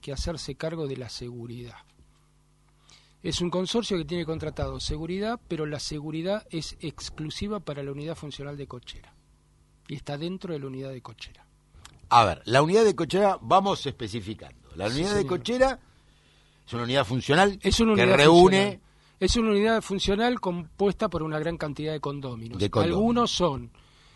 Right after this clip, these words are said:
Speaker 1: titulares de unidad funcional y otros no. Es decir,
Speaker 2: Está bien.
Speaker 1: permite
Speaker 2: Puede haber
Speaker 1: tener
Speaker 2: terceros
Speaker 1: Sí,
Speaker 2: ajenos al edificio
Speaker 1: permite tener
Speaker 2: que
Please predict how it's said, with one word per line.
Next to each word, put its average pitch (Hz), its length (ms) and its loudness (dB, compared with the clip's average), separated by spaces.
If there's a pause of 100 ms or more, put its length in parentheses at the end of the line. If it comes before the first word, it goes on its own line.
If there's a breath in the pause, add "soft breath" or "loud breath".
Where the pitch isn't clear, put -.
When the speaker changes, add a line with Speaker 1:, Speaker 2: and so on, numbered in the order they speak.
(220 soft breath)
Speaker 1:
titulares 175 680 0
de 151 280 -4
unidad 139 340 -6
funcional 214 840 -2 (220)
y 147 140 -8
otros 151 380 -8
no. 131 260 -10 (440)
Es 139 200 -14
decir, 131 60 -4
Speaker 2:
Está 123 80 -6
bien. 147 120 -2
Speaker 1:
permite 175 420 2
Speaker 2:
Puede 127 180 8
haber 123 180 8
Speaker 1:
tener 190 180 6
Speaker 2:
terceros 147 540 6 (240)
Speaker 1:
Sí, 170 100 6
Speaker 2:
ajenos 131 260 6
al 131 120 6
edificio 143 300 2
Speaker 1:
permite 185 280 4
tener 175 260 0
Speaker 2:
que - 80 0